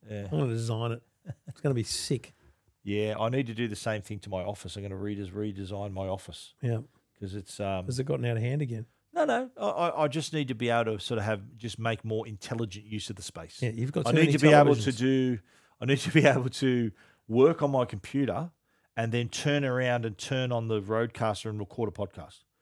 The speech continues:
Speaker 2: Yeah.
Speaker 1: and then go back to the computer again without them interfering with each other.
Speaker 2: Yeah.
Speaker 1: So how I do that, I've gotta work out. Plus, I've actually got a little mini server rack in my room now,
Speaker 2: Mm.
Speaker 1: which I'm arranging to have to sort of, to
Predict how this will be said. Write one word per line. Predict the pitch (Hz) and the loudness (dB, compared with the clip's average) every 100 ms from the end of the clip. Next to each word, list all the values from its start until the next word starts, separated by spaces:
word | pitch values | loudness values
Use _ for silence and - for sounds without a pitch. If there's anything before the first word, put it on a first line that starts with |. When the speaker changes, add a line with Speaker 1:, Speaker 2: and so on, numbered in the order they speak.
| _ | _
Speaker 2:
Yeah. | 147 | -4
Speaker 1:
and | 113 | -2
then | 110 | -2
go | 107 107 | -2 -2
back | 110 - | -2 -4
to | |
the | 104 | -8
computer | 107 95 113 107 | -8 -6 -6 -4
again | 104 98 | -6 -4
without | 101 110 101 | 0 0 0
them | 107 | -4
interfering | 107 101 - 101 98 | -6 -8 -8 -8 -8
with | 92 85 | -10 -12
each | 80 | -12
other. | 90 78 _ _ _ | -14 -16 _ _ _
Speaker 2:
Yeah. | 135 120 - _ _ _ | -8 -8 -12 _ _ _
Speaker 1:
So | - 101 98 92 92 - _ _ _ _ _ _ _ | -8 -4 -4 -6 -10 -16 _ _ _ _ _ _ _
how | 113 110 | -4 -2
I | 107 | 0
do | 104 | -2
that, | 101 113 - 104 | -2 -4 -4 -10
I've | 92 - | -12 -10
gotta | 101 | -8
work | 95 95 95 | -6 -8 -10
out. | 82 - _ _ _ _ | -14 -16 _ _ _ _
Plus, | 123 117 | -4 0
I've | 127 | 2
actually | 165 160 131 | 2 2 0
got | 127 | 0
a | |
little | 120 120 | 0 -2
mini | 117 123 120 | -2 -4 -4
server | - - 131 139 113 | -6 -2 0 0 0
rack | 95 98 92 - | -2 -4 -6 -10
in | 120 104 | -10 -6
my | 101 101 | -4 -4
room | 95 107 110 98 | -4 -6 -6 -8
now, | 87 117 156 143 | -8 -10 -8 -4
Speaker 2:
Mm. | 123 113 101 | -2 -4 -4
Speaker 1:
which | 107 - | -6 -4
I'm | 104 | -4
arranging | 104 107 110 107 95 95 | -4 -4 -4 -4 -8 -8
to | 98 | -6
have | 92 101 92 - _ _ _ | -4 -4 -4 -10 _ _ _
to | 107 | -12
sort | - 117 | -8 -6
of, | 104 98 - | -6 -10 -10
to | 113 101 | -8 -8